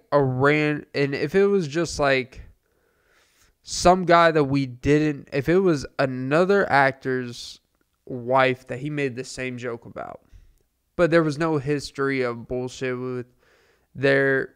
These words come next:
you know, relationship and shit like that.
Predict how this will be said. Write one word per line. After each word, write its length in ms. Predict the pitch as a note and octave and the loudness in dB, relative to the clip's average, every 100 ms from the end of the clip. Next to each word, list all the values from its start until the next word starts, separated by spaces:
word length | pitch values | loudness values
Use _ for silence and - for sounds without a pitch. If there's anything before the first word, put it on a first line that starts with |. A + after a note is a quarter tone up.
| _ | _
you 240 | - B2 B2 | -18 -12 -10
know, 360 | B2 C2 B1 - _ _ _ _ _ _ _ _ _ | -8 -8 -10 -14 _ _ _ _ _ _ _ _ _
relationship 960 | D#3+ C3 A#2+ B2+ B2 B2+ A#2+ C#3 C3 - | -8 -6 -4 -6 -8 -10 -4 -2 -2 -6
and 100 | A#2 | -12
shit 280 | - C3 A#2+ | -8 -6 -6
like 240 | A#2+ - | -8 -8
that. 260 | G2 B1+ | -12 -12